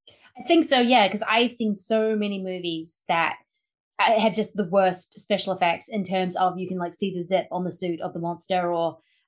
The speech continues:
um, you just, they never hide the fact that it's a papier-mâché mask or anything like that. So the fact that they, uh, Sammo and his crew was actually going, "Okay, so we're having this effect, how is it gonna look on camera?" is,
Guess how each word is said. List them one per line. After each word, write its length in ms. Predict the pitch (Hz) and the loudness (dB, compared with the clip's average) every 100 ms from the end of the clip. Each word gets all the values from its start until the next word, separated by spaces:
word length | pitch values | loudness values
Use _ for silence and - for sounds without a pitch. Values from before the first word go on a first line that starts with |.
| - | 2
um, 400 | 208 202 202 196 - | 4 6 4 0 0
you 320 | 208 240 - | 4 4 4
just, 200 | 247 - - | 0 -2 0
they 120 | 226 | 4
never 200 | 233 226 | 6 6
hide 280 | 190 202 196 | 4 4 2
the 60 | 196 | 0
fact 180 | 202 190 | -4 -2
that 60 | |
it's 100 | 190 | -6
a 40 | 185 | -4
papier-mâché 500 | 196 170 180 175 175 | -4 -4 -6 -4 -2
mask 340 | 175 170 170 | 0 0 0
or 80 | 190 | -2
anything 320 | 175 165 170 | -2 -4 -6
like 180 | 165 160 | -6 -2
that. 280 | 208 208 170 - | 2 4 2 2
So 320 | 214 196 190 - _ - | 4 4 0 -8 _ -14
the 60 | |
fact 300 | 196 208 233 | -2 0 2
that 180 | 269 - _ _ _ _ 269 | 0 -4 _ _ _ _ 0
they, 340 | 190 202 202 | 4 4 4
uh, 320 | 208 220 220 | 2 4 4
Sammo 380 | 214 208 214 214 | 6 4 4 4
and 260 | 196 196 180 | 2 -2 -4
his 240 | 196 185 - | -4 -4 -6
crew 320 | 202 190 185 | -6 -4 -4
was 200 | 190 180 | -6 -2
actually 300 | 175 156 208 | 0 0 0
going, 160 | 202 185 | 0 0
"Okay, 220 | 208 202 185 | 0 0 0
so 380 | 202 196 190 185 _ _ _ | 0 0 -2 -6 _ _ _
we're 80 | 220 | 2
having 340 | 214 233 254 | 4 6 6
this 180 | 202 220 | 6 2
effect, 320 | 220 208 190 - | 0 -2 -2 -2
how 240 | 196 196 | 0 2
is 80 | 190 | 2
it 80 | 196 | -2
gonna 160 | 185 | -4
look 140 | 180 180 | -4 -4
on 120 | 175 | -6
camera?" 440 | - 180 220 294 - | -4 -2 2 0 4
is, 600 | 214 202 190 185 180 | 4 4 0 -4 -8